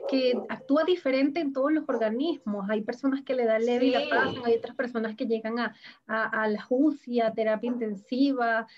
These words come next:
Speaker 1: eh, hay otras personas que lamentablemente han fallecido. Chile,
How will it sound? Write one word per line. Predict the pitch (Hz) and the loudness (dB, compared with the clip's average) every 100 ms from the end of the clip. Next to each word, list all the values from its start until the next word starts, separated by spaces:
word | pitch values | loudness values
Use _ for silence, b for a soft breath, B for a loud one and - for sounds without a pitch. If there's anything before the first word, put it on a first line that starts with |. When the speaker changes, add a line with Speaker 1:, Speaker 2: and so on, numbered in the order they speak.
| B B | B B
Speaker 1:
eh, | 220 226 | -8 -2
hay | 233 | 0
otras | 226 233 | 0 -4
personas | 269 247 220 | -6 -4 -4
que | 254 | -2
lamentablemente | 240 226 214 208 214 233 226 | -2 -2 -2 -2 -2 -2 -4
han | 233 | -6
fallecido. | 247 214 190 - - 262 277 247 220 - _ | -6 -6 -8 -10 -4 -2 0 0 -2 -10 _
Chile, | - 277 302 320 339 | 2 4 6 4 4